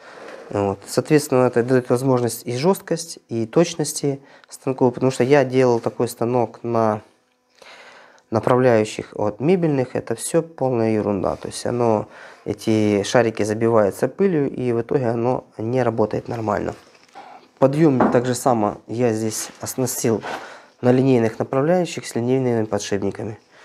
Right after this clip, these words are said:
Вот, для того, чтобы было максимально точно, жестко. Добавил я здесь и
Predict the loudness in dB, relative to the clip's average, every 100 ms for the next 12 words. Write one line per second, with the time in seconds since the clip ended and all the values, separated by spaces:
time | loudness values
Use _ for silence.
0 | -20 -20 _ _ -6 -4 0 0 0 0
1 | -2 2 4 4 0 -4 -2 0 0 0
2 | -2 -2 -2 -2 -2 0 -4 -4 -18 -18
3 | _ _ _ -20 -20 -20 -20 -20 -20 -20
4 | -12 2 4 4 4 4 4 2 -2 -4
5 | -8 _ _ _ _ _ _ _ -12 -2
6 | -2 -2